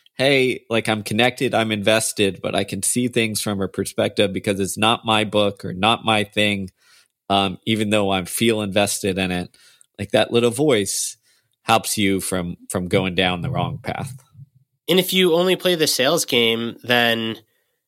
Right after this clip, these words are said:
Speaker 2: you're never gonna be fulfilled, because it doesn't matter if your book is at Barnes and Noble and that's the coolest thing.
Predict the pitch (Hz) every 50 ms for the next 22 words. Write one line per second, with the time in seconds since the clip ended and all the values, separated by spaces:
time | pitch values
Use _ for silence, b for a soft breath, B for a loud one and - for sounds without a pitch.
0 | _ _ _ _ - 123 131 131 135 127 120 131 127 131 131 127 123 123 123 120
1 | - 117 - - 185 175 110 98 104 - - - - 131 - - 135 123 113 -
2 | - - - 123 - 160 156 139 147 127 123 127 147 151 143 131 120 110 - -
3 | - 120 113 107 120 113 - - 120 110 120 104 - 113 110 110 104 - 110 104
4 | 110 110 110 104 107 104 101 98 104 113 123 - - - - 113 107 101 92 -
5 | - 98 101 117